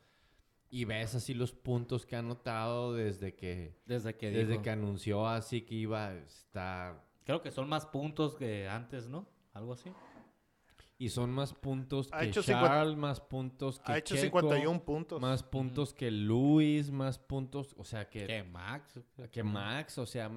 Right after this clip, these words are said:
Speaker 1: creo que es el que más ha, ha anotado puntos desde ese día.
Speaker 3: Ya está relajado, pues.
Speaker 1: Ajá.
Speaker 3: Ya está relajado, ahora sí, nada que contrato por año.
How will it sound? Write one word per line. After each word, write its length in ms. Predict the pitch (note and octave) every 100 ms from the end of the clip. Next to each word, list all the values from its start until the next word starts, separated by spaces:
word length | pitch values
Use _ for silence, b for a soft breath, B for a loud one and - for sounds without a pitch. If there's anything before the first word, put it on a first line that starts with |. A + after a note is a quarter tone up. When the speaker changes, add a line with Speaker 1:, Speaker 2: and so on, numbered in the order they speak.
| - - -
Speaker 1:
creo 200 | D#3 E3
que 120 | D#3
es 180 | D3 C#3
el 140 | D#3+
que 100 | C#3+
más 400 | B2 B2 C3 C3+
ha, 260 | C#3 B2+ B2
ha 140 | -
anotado 560 | A#2+ B2 A#2+ B2+ B2+ A#2+
puntos 460 | B2 A#2+ - B2+ A2+
desde 260 | G2+ G2+
ese 180 | G#2 B2
día. 400 | A2 G#2 G2 F2 - B B B
Speaker 3:
Ya 60 |
está 160 | D3+ G#3
relajado, 580 | G#3+ F#3 - G3 C#4+ D4
pues. 340 | A#3+ D#3 - -
Speaker 1:
Ajá. 260 | G2+ F#2+ A#2+
Speaker 3:
Ya 80 | C#3+
está 180 | C#3 G#3
relajado, 480 | G#3 E3+ D#3+ F#3 A#3
ahora 160 | A3
sí, 240 | G3 G3 G#3
nada 260 | G3+ G3+
que 200 | G3+ E3 - B B B
contrato 520 | D#3 D#3 D#3+ E3+ G#3
por 180 | E3 C3+
año. 360 | A#2+ C3+ B2+